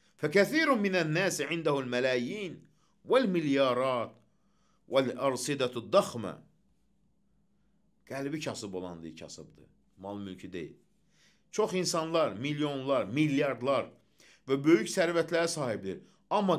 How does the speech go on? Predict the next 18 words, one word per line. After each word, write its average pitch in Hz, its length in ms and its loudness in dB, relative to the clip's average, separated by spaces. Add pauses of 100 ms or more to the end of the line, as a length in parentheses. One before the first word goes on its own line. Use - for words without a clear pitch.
qəlbləri 180 540 6
kasıbdır. 95 500 -6 (1080)
Var 190 280 6
dövlətlərində 185 800 6
ləzzət 180 440 6
tapmır. 185 440 4 (1200)
Və 151 120 2
həmişə 226 360 2
daha 285 220 8
çoxunu 165 340 4
istəyir. 95 440 -6 (760)
Çünki 196 320 0
qəlbləri 180 500 4
kasıbdır. 90 540 -8 (1200)
Heç 247 240 2
nə 202 120 2
ilə 214 140 4
razılaşmır. 175 680 4